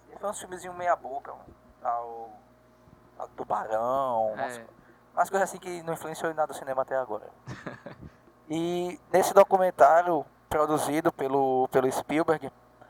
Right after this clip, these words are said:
Speaker 1: e por esse psicólogo, que agora não me recordo o nome, e o final do documentário é bem tocante, porque acontece uma coisa que eu não vou relatar o, o spoiler.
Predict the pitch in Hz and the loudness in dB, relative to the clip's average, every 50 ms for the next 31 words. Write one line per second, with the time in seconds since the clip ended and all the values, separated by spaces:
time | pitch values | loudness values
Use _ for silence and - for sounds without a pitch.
0 | - _ _ _ _ - 123 127 123 - 123 123 123 - - 131 - - - - | -20 _ _ _ _ -14 -14 -10 -8 -6 -8 -8 -8 -8 -8 -6 -6 -8 -4 0
1 | 117 117 120 - - 127 127 123 127 123 123 117 131 143 160 165 156 151 - - | 0 0 0 2 0 2 2 4 2 2 2 0 -2 -4 -4 -6 -10 -12 -4 -2
2 | 131 131 - 127 123 120 117 123 131 131 127 127 127 127 - - 131 127 120 123 | -2 -2 0 -2 -2 0 -2 -2 -2 -4 -2 -2 -2 0 -2 -2 0 2 2 2
3 | 123 120 127 123 - - 127 123 - 131 123 123 - 131 135 - 139 127 - 147 | 4 4 2 2 2 -2 -8 -6 -4 -4 -4 -4 -6 -8 -4 -2 -2 -2 -2 -8
4 | 127 - - - 110 - 131 123 - - 120 - 113 117 - 135 127 - 120 117 | -14 -12 -14 -14 -12 -6 -6 -6 -4 -6 -6 -6 -6 -6 -4 -6 -6 -6 -6 -8
5 | - - 123 127 120 127 131 131 135 131 120 113 117 113 - - _ _ - - | -8 -8 -8 -8 -6 -6 -6 -8 -8 -10 -12 -14 -16 -16 -18 -20 _ _ -2 0
6 | 117 120 - - 107 110 - - - - - 117 113 - - - - 120 135 147 | 2 2 2 0 -2 -2 -4 -8 -12 -14 -16 -14 -12 -12 -8 -4 -2 -2 -2 -2
7 | 151 147 | -6 -12